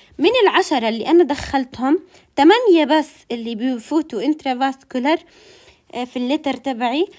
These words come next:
واثنين بيروحوا اكسترافاسكولار. اكسترافاسكولار يعني إما في التيشوز، إما في السيلز، إما في الانترستيشيوم. فأنا عشرة الأماونت اللي أنا دخلتها على ثمانية اللي هي الكونسنتريشن واحد وربع لتر،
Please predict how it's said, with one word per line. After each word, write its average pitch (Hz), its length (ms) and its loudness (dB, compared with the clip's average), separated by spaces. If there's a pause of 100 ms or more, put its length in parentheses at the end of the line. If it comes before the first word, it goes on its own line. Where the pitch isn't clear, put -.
(140)
واثنين 320 400 2 (100)
بيروحوا 381 420 0
اكسترافاسكولار. 220 920 -10
اكسترافاسكولار 330 800 -6
يعني 214 380 -10
إما 330 160 2
في 320 120 -16
التيشوز، 294 520 -8 (120)
إما 233 200 -8
في 214 120 -14
السيلز، 339 520 -6
إما 285 200 -6
في 277 140 -14
الانترستيشيوم. 240 1000 -10 (520)
فأنا 269 480 -2
عشرة 302 600 0 (120)
الأماونت 277 520 0
اللي 220 160 -8
أنا 262 120 -2
دخلتها 247 580 -8
على 254 300 -2
ثمانية 277 440 2
اللي 202 140 -4
هي 254 40 -4
الكونسنتريشن 269 880 -4 (920)
واحد 285 460 0
وربع 269 320 0
لتر، 247 420 -6